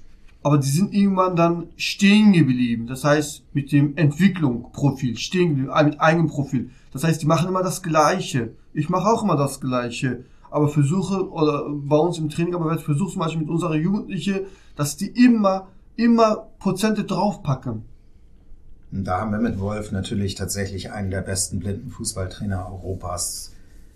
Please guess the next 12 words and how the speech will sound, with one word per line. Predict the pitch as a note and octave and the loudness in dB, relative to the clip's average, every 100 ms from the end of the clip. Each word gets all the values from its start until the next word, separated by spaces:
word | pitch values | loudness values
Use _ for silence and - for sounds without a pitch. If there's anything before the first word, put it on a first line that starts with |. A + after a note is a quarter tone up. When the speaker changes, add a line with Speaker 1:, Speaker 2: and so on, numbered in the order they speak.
| - - | -20 -10
Speaker 2:
wenn | F#2 | -6
nicht | F#2 - - | -4 -6 -2
gar | C3+ | 0
der | A#2+ G#2 | 0 -2
Welt, | A#2+ G#2+ G2+ | -4 -6 -6
das | G#2+ - | -6 -6
muss | G2+ - | -8 -8
man | F2+ | -10
sicherlich | E2+ - F2+ F2 | -10 -16 -16 -14
so | - F2+ | -14 -14
sagen, | F#2 F2 F#2 - | -16 -16 -16 -18
ja. | F2 | -20